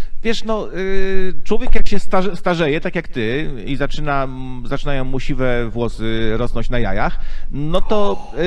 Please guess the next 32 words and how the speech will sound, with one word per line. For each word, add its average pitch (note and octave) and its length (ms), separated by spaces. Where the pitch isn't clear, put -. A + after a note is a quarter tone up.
y, C#3 60
zaczyna G3 540
lubić F3 400
te D#3 120
rzeczy, E3 220
które F#3 260
już F3 180
zna. C#3+ 280
Ja A2 120
też F#3 200
się G3+ 200
na C3+ 180
tym C#3 140
przyłapuję, B2+ 480
też G#3 200
lubię D#3 200
te D3 100
piosenki, C3+ 380
które A#2 240
już A2+ 180
znam, G#2 300
y, B2+ 80
też - 260
lubię D#3+ 380
wracać C#3 360
sobie B2+ 260
do B2+ 320
emulatorów C3+ 680
jakichś, A2 300
uruchomić A#2 480
sobie - 180
Spectrum, B2+ 460